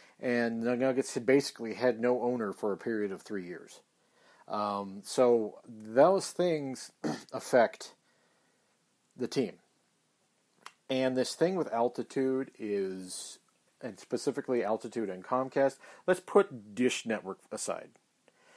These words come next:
Dish Network has kind of made it clear over the last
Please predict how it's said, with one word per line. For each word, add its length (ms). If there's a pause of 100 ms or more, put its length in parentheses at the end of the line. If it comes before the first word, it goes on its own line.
(420)
Dish 600 (180)
Network 440
has 340
kind 440
of 140
made 260
it 160
clear 720 (480)
over 220
the 140
last 640